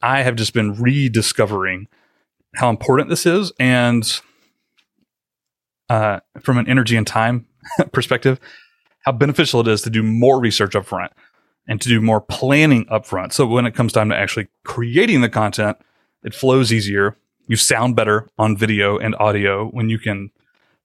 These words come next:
you know, completely grasp something, not reading from a script on something you kind of know, but you don't really know or whatever. It can be helpful. Whew. Jazzed up about this. That took a while. Apologies for that. Sorry, not sorry, actually.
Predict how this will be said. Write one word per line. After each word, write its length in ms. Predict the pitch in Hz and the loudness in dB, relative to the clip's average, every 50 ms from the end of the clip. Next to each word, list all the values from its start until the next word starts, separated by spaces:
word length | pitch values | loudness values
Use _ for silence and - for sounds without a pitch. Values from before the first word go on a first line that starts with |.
| _ _ _ | _ _ _
you 100 | - 123 | -2 0
know, 100 | 104 95 | 0 -2
completely 460 | - - - 123 120 135 127 104 113 | -4 -4 -2 0 2 2 0 0 -2
grasp 400 | 104 - 110 104 98 104 104 - | -2 -2 0 0 0 0 0 0
something, 280 | - 120 101 - 104 107 | 0 -2 -2 0 0 0
not 180 | 107 104 - 107 | 0 0 2 2
reading 240 | 123 123 120 113 | 2 4 4 2
from 120 | 104 123 113 | 2 2 2
a 40 | 107 | 2
script 320 | - - - 113 117 - | 2 2 2 2 2 2
on 80 | 104 104 | 0 -2
something 280 | - 117 104 110 110 | -2 -2 -2 0 0
you 120 | 107 107 104 | -2 -2 -4
kind 400 | - - - - 120 127 147 147 | -4 -6 -4 -2 0 0 0 0
of 100 | 147 147 | 0 2
know, 200 | 151 147 151 151 | 2 2 2 2
but 140 | 143 - - | 0 -2 -8
you 60 | - | -10
don't 160 | 123 113 - - | -12 -12 -12 -8
really 300 | - - 123 139 147 147 | -2 2 2 4 4 4
know 280 | 143 139 135 139 143 147 | 4 4 4 2 0 0
or 100 | - - | 0 2
whatever. 280 | 127 135 135 131 135 - _ _ _ _ _ _ _ _ _ - - - | 2 2 2 2 -2 -6 _ _ _ _ _ _ _ _ _ -14 -8 -4
It 60 | 127 | 0
can 80 | 127 117 | 2 2
be 60 | 110 | 2
helpful. 280 | 92 - - - - _ _ _ _ _ _ _ _ _ _ _ _ _ _ _ _ _ _ _ _ _ _ _ _ _ _ _ _ _ _ _ _ _ - | 0 -2 -8 -12 -20 _ _ _ _ _ _ _ _ _ _ _ _ _ _ _ _ _ _ _ _ _ _ _ _ _ _ _ _ _ _ _ _ _ 2
Whew. 200 | 294 302 - - - _ _ _ _ _ _ _ _ _ _ _ _ _ _ _ _ _ _ _ - - _ _ - 104 | 2 2 2 -2 -12 _ _ _ _ _ _ _ _ _ _ _ _ _ _ _ _ _ _ _ -20 -20 _ _ -16 -10
Jazzed 300 | 95 - 104 98 95 - | -4 -4 -2 -2 -2 -4
up 120 | 101 - | -4 -4
about 200 | _ - 87 - | _ -10 -10 -8
this. 180 | - 85 - - _ - - - - - - | -10 -12 -14 -14 _ -20 -20 -20 -20 -10 -6
That 120 | - 143 | -4 0
took 140 | - 196 180 | 0 2 4
a 40 | 165 | 4
while. 340 | 131 117 110 120 - _ _ - | 4 4 4 0 -2 _ _ -14
Apologies 480 | - - - 127 120 117 110 117 113 - | -6 -2 0 2 2 2 0 -2 -4 -4
for 120 | - - 104 | -4 -4 0
that. 220 | 101 104 - - _ | 0 0 0 -2 _
Sorry, 280 | - - 120 107 107 110 | -4 0 0 0 0 0
not 200 | 107 101 101 - | 0 -2 -2 -2
sorry, 260 | - 98 92 87 87 | -4 -4 -4 -4 -8
actually. 380 | 82 87 - - - 95 104 | -10 -12 -10 -6 -4 -4 -6